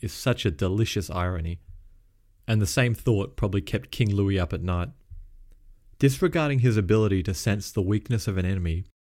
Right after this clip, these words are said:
the morale boost Eugene of Savoy brought to his troops was a reoccurring theme. He was not a commander who sat back. He was continually in the fray with his men. And I don't think this was just for them. He personally seemed to enjoy the rush of combat.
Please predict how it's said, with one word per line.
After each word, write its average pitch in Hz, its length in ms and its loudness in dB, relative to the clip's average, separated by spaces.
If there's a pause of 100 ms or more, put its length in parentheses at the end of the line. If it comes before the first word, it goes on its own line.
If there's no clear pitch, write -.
(100)
the 113 100 2
morale 113 360 4
boost 104 560 0
Eugene 117 420 0
of 127 100 0
Savoy 98 460 0
brought 101 300 -2
to 113 100 -2
his 92 120 0
troops - 460 -4
was 95 100 -4
a 95 80 -2
reoccurring 98 680 0
theme. 92 360 -2 (960)
He 135 100 2
was 135 180 8
not 196 100 6
a - 40 4
commander 123 500 2
who 92 100 2
sat - 340 0
back. 95 400 -2 (320)
He - 80 2
was 110 140 6
continually 139 720 2
in 113 80 -2
the 107 60 -2
fray 107 320 0
with 101 180 0
his 95 160 -2
men. 98 360 0 (760)
And 117 120 4
I 165 80 8
don't 233 160 4
think 240 160 -2
this 202 200 -2
was 160 120 2
just 151 220 2
for 127 140 2
them. 107 320 2
He 131 160 0
personally 135 600 2
seemed 131 340 2
to - 100 -2
enjoy 117 340 2
the 101 80 0
rush 107 400 -2
of - 120 -6
combat. 104 460 -2